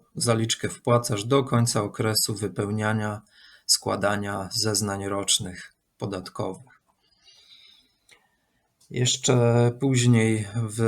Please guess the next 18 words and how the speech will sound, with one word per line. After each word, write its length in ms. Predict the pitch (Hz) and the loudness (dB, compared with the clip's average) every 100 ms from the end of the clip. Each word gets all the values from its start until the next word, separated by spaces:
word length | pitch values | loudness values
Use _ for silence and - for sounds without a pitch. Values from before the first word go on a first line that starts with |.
| 110 110 107 104 | 2 0 -4 -6
ze-, 260 | 104 113 113 | -6 -4 -4
w 80 | 120 | 2
rocznym 400 | 127 123 117 110 | 2 2 0 0
zeznaniu 440 | 110 123 117 113 | 0 2 2 2
podatkowym 680 | 113 110 107 - 123 113 107 | 0 -2 -4 0 0 2 -4
w 120 | - | -6
pit 280 | - 123 120 | -2 -2 -2
dwadzieścia 540 | 120 104 107 - - | -8 -6 -4 -2 0
osiem 580 | 135 131 - 113 120 117 - _ - _ - | 0 0 0 0 0 -2 -10 _ -20 _ -16
zaznaczamy, 1200 | 113 131 123 131 123 120 120 127 120 117 113 113 - | -10 -2 2 4 4 4 4 2 4 4 2 -2 -4
że 340 | 113 - 110 104 | -2 0 0 0
wybraliśmy 920 | 107 98 101 104 110 - 107 104 101 - _ | -2 -2 -2 0 0 -2 -2 -2 -6 -10 _
wpłatę 560 | _ - 110 - 107 104 _ _ _ _ _ | _ -2 -2 -2 -6 -6 _ _ _ _ _
zaliczek 600 | 107 110 110 104 - 98 | -4 -2 0 -2 -4 -6
w, 220 | - - 110 | -10 -10 -6
e, 460 | 101 101 101 110 | -6 -6 -8 -8
okresie 420 | 113 117 107 - | -8 -4 -2 -2
kwartalnym 960 | - - 120 131 127 127 123 117 110 | -4 0 2 2 4 4 4 2 0